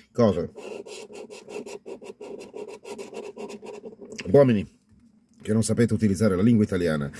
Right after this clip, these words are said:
ma le lingue che sparlate. Uomini che il prossimo volete affoghi e, eh, sia subissato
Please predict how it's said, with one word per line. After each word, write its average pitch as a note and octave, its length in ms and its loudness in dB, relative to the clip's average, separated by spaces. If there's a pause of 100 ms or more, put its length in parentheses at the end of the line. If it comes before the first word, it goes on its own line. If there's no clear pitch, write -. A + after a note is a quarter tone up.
(180)
ma A#2 120 6
le B2+ 120 8
lingue D2+ 380 2
che G#2+ 120 -2
sparlate. G2+ 680 0 (1000)
Uomini F#3 420 8
che - 160 2
il B2 140 4
prossimo A#2 580 4
volete G#2+ 360 4
affoghi A2+ 580 4 (500)
e, G#2+ 280 2
eh, D#2+ 480 -4
sia A2 420 4 (580)
subissato A2+ 920 4